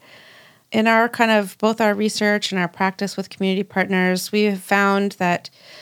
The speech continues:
colonial legal orders, which foreground private property, land ownership, rather than traditional land governance regimes expressed in Indigenous law,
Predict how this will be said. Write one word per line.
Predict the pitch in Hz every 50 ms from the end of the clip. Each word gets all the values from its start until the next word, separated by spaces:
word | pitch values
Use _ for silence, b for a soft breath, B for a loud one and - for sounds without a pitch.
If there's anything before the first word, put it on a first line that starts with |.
| B B B B B
colonial | - - 220 208 202 202 208 202 202 196 196
legal | 196 202 190 - 190 185
orders, | - - 180 196 196 180 160 165 185 185 - -
which | 156 - - - - -
foreground | - - - 185 180 180 185 185 180 175 175 175 175 180 - _
private | - - 180 180 185 180 - - _
property, | - 180 170 165 - - 175 170 175 170 170 170
land | 175 185 202 214 202 180 180
ownership, | - - 175 170 170 170 - - - 170 170 175 - - B B B B B B B B B
rather | 190 185 185 190 190 208 202 196
than | 180 190 185 180 175 175 175 175 175 175
traditional | - - 185 170 180 180 - - 185 180 175
land | 170 170 170 170 175
governance | 170 170 165 170 170 170 170 170 - - -
regimes | 180 202 165 - 170 165 165 165 160 165 165 160 160 - - - - -
expressed | - - - - - 160 165 - - -
in | 165 156
Indigenous | 160 170 208 214 202 208 180 170 - -
law, | 160 160 156 151 147 156 170